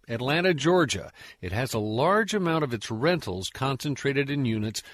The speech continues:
with a monthly rent of eight hundred dollars and below, with the sweet spot being right around seven hundred dollars per month in rent. The advantage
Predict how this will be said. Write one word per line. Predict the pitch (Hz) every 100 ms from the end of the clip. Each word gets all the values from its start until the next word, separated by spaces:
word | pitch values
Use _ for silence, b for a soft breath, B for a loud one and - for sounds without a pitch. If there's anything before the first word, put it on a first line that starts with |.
| B
with | 117 117
a |
monthly | 117 151 214 - 226
rent | 143 113 113 -
of | 143 -
eight | 156 135
hundred | 147 165 156
dollars | 110 95 104 117
and | - 131
below, | 127 151 170 190 110 - - B B B
with | 151 147 -
the | 143 131
sweet | - - 247
spot | - 98 95 98
being | 123 117
right | 113 110
around | 110 110 107
seven | - 120 113
hundred | 107 113
dollars | 117 156 143 104
per | -
month | 92 95 85
in | 90
rent. | 87 76 58 - _ _ B B B
The | 175 180
advantage | 147 208 247 240